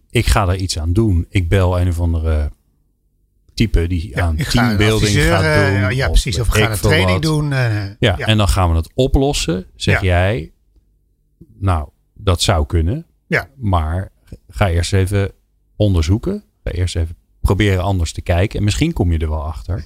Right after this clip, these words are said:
Speaker 1: dat er eigenlijk helemaal geen probleem is.
Speaker 2: Nou, ik zeg niet van ga eerst eens, eh, iets anders doen. Maar als je denkt van kan het nou niet anders? Of omdat je er al heel veel verschillende dingen geprobeerd hebt. Dan kun je eens nadenken van nou, misschien moet ik eens anders naar,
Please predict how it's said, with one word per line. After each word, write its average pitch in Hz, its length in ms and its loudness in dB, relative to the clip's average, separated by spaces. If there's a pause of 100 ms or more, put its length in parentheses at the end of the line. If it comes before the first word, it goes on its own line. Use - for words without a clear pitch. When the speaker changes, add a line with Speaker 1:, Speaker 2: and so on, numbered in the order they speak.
(160)
Speaker 1:
dat 98 160 0
er 90 80 -4
eigenlijk - 400 -12
helemaal 82 240 -4
geen 82 180 -10
probleem 78 460 -6
is. - 400 -4 (840)
Speaker 2:
Nou, 135 260 2
ik 160 120 -4
zeg 170 200 0
niet 160 200 -2
van 123 240 -2
ga 131 300 2
eerst 135 340 -2
eens, - 260 -2
eh, 101 300 -2 (300)
iets 127 220 -4
anders 139 260 0
doen. 208 300 -2 (560)
Maar 120 140 0
als 151 180 0
je 147 80 -4
denkt 139 220 0
van 127 260 -4 (260)
kan 156 200 0
het 220 120 -4
nou 185 160 -2
niet 180 160 -8
anders? 165 400 -4
Of 147 280 -6
omdat 139 360 0
je 139 80 -4
er 127 100 -6
al 107 300 -2
heel 117 220 0
veel 120 140 -6
verschillende 110 360 0
dingen 98 200 0
geprobeerd 113 520 0
hebt. - 300 -6 (640)
Dan 185 340 0
kun 180 140 0
je 175 140 2
eens 147 140 -2
nadenken 135 560 -2
van 135 120 0
nou, 127 160 -2
misschien 120 220 -2
moet 110 100 0
ik - 100 -6
eens 104 160 0
anders 98 280 -2
naar, 101 440 -4